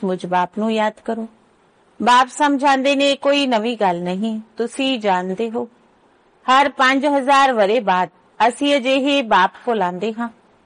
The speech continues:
ਇਹ ਕੋਈ ਸਾਧੂ ਸੰਤ ਨਹੀਂ ਹੈ।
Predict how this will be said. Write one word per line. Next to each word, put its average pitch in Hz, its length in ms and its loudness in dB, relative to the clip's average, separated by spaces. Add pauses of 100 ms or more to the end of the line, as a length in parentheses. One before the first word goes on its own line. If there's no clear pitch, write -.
(580)
ਇਹ 262 180 4
ਕੋਈ 302 360 2
ਸਾਧੂ 240 440 0
ਸੰਤ 269 340 -4
ਨਹੀਂ 233 440 -4
ਹੈ। 190 380 -4